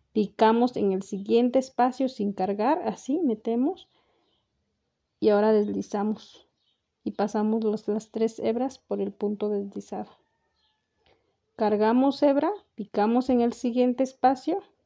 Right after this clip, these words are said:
Tenemos las tres ala-, lazaditas sin cerrar el punto.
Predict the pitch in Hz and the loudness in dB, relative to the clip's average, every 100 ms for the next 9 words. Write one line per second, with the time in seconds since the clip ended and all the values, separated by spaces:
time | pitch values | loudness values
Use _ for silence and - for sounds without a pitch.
0 | _ _ _ _ _ _ _ _ _ - | _ _ _ _ _ _ _ _ _ -6
1 | 208 196 208 233 247 247 247 254 247 247 | -2 0 0 2 0 -2 -4 0 2 2
2 | 233 240 226 233 240 247 254 247 302 320 | 2 0 0 0 4 4 4 2 0 -2
3 | - _ - 220 208 220 214 220 247 254 | -6 _ -4 0 2 2 2 4 4 2
4 | 277 285 269 359 349 | 2 2 4 0 -2